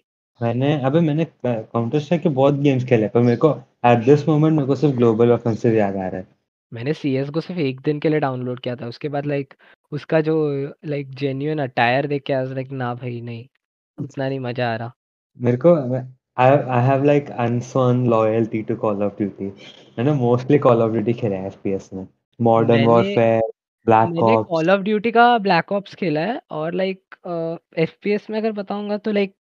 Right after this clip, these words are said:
Speaker 2: पबजी खेला है, like, पबजी एकदम starting में, like, emulator पे भाई, दो हज़ार सत्रह में लैपटॉप पे एमुलेटर लगा के खेलता था मैं।
Speaker 1: ओ
Speaker 2: वो
Speaker 1: भाई।
Speaker 2: Tencent गेमिंग बडी लगा के, भाई उसमें भी इतने इश्यूज होते थे।
Speaker 1: <laughs>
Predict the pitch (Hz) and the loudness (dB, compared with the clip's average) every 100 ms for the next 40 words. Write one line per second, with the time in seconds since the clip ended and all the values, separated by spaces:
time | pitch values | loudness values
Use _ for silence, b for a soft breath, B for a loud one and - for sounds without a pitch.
0 | _ 156 147 139 175 - 180 156 160 185 | _ -2 -2 -6 -8 -4 -4 -2 -2 -6
1 | - - 139 143 - 143 139 175 170 151 | -12 -14 -12 -12 -6 -6 -2 -2 0 0
2 | 151 196 - 139 135 151 139 135 139 135 | 0 -2 0 -2 0 -4 -2 -4 -2 -4
3 | 135 151 156 151 143 - 131 135 139 143 | -2 2 2 2 -2 -2 -4 -4 -2 -2
4 | 143 147 175 - 147 143 127 B B B | -2 -4 -4 -2 -2 -2 -6 B B B
5 | _ _ - 139 139 - 143 - 143 135 | _ _ -2 -2 0 0 -2 -2 -6 -4
6 | 135 143 147 151 151 143 139 135 143 131 | -2 -2 0 0 0 0 0 -2 -2 -4
7 | 123 120 120 120 127 - b b b _ | -2 -4 -6 -8 -12 -14 b b b _
8 | 123 104 98 98 95 143 143 - 151 143 | 4 6 4 2 4 2 2 0 0 2
9 | 139 147 143 139 143 135 123 131 131 147 | 2 2 0 0 2 0 -2 -6 -6 -2
10 | 160 156 - 170 170 156 - 175 165 151 | -2 -2 -6 0 2 0 -6 0 2 2
11 | - 151 151 147 143 147 165 - _ _ | 0 -2 -2 -2 -2 -4 -6 -12 _ _
12 | _ _ - - - _ | _ _ -6 -6 -6 _